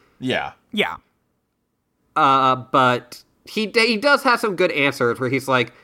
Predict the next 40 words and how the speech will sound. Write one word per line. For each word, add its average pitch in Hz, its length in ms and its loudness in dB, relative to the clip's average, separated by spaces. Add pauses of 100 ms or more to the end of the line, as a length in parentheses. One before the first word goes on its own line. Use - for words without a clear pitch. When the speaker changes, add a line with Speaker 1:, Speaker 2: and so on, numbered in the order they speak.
(240)
Speaker 3:
"Oh 208 160 2
yeah, 233 140 4
well, 143 100 0
like, 131 100 -2
well, 147 120 -2
the 131 220 -2 (220)
thing 190 200 -2
with 180 160 -6
this 175 160 -4
guitar 196 460 0
is 120 400 -2
that, 127 160 0
like, 123 140 -4
there's, 120 200 0
like, 113 120 -2
a 110 120 -2
special 143 280 -2
glue 196 320 0
in 131 80 0
it, 123 140 0
and 117 160 -6
that, 123 420 -4 (1000)
uh, 117 360 0
you 139 120 -2
know, 113 180 -4 (220)
I 139 100 0
don't 170 140 0
want 156 120 2
it 139 120 -6
to 135 200 -2
ex-, - 260 -10 (100)
the 131 180 -2
wood 135 280 0
to 120 140 0
expand 139 800 0
up 117 220 -2
in, 110 120 -2
uh, 104 160 0
high 120 200 0
altitudes." 117 920 -4